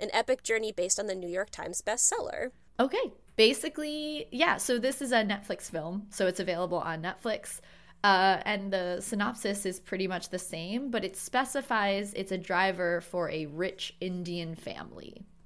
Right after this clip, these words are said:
Speaker 1: Mm, mm-hmm.
Speaker 2: Which feels like maybe that'll be an important piece of it. Um,
Speaker 1: I think so, yeah.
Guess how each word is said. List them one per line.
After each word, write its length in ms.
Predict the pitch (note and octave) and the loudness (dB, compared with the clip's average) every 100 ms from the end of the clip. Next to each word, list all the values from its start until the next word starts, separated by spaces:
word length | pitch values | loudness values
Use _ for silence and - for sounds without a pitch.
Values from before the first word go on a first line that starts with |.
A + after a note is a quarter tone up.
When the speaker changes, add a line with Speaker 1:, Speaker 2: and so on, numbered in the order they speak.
| - - | -20 -12
Speaker 1:
Mm, 440 | G#3 A3 G#3 F3+ D#3+ - | -6 -4 -4 -6 -10 -10
mm-hmm. 380 | G#3 - F3+ E3+ - | -10 -8 -10 -10 -10
Speaker 2:
Which 220 | - F3 - | -6 -6 -4
feels 360 | F3 D3 E3+ | -2 -2 -4
like 220 | - C3 - | -6 -6 -6
maybe 300 | D#3 D#3+ - | -8 -8 -6
that'll 300 | D#3+ D3+ C#3+ | -4 -4 -6
be 140 | D3 | -6
an 80 | D3 | -6
important 460 | E3 G#3+ F#4 G#4 F#4+ | -6 -4 -4 -4 0
piece 300 | F#4+ F#4+ D4+ | 2 2 0
of 100 | F#3 | -2
it. 240 | C#3 - - - - - | -2 -6 -16 -20 -20 -2
Um, 300 | G3 F#3+ F3+ | 4 6 6
Speaker 1:
I 20 | E3+ | 2
think 160 | F3+ | -4
so, 320 | - B3 D#4+ | -4 -2 -2
yeah. 360 | A3+ - D#4 - | -4 -6 -6 -8